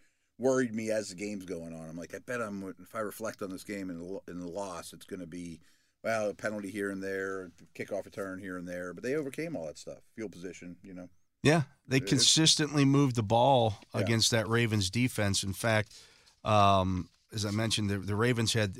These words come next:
Speaker 2: three three and outs in that game. They were number two in the league in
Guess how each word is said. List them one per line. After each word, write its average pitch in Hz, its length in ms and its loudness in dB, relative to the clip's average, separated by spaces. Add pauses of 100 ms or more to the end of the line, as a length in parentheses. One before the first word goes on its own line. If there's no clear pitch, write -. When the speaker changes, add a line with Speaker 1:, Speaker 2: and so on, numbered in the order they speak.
Speaker 2:
three 127 380 2
three 117 340 0
and 104 120 2
outs 117 260 4
in 107 80 -2
that 95 180 -2
game. 92 300 0 (240)
They 117 60 4
were 123 120 6
number 117 220 6
two 135 280 4
in 117 60 4
the 101 80 0
league 113 280 2
in 92 160 0